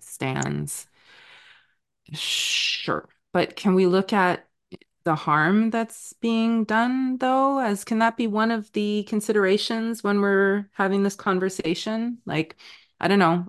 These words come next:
like, Hosuk isn't implanting chips into chimps' brains. He isn't controlling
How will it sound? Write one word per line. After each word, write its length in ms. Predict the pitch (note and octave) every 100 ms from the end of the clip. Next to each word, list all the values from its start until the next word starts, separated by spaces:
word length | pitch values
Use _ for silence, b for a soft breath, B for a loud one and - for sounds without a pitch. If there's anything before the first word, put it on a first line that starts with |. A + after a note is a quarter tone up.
| -
like, 300 | F3 F3 - - - - _ _ -
Hosuk 480 | - G3 - A3+ A3+
isn't 240 | G#3 G3
implanting 1080 | - F3 - D#3+ E3+ - E3 D#3 C#3+ C#3+ D#2+
chips 600 | - F#3 - - - -
into 640 | - D#3+ - F3 E3 D3+ D3
chimps' 380 | - D#3+ C#3+ C3+
brains. 680 | C#3+ B2 G2+ C3+ - - - _ _ _ _ _ _ _ _
He 220 | - F#3+
isn't 480 | E3+ D#3+ E3 D#3 -
controlling 920 | - D#3+ E3 D3+ D3+ D3 C#3+ C#3+ C#3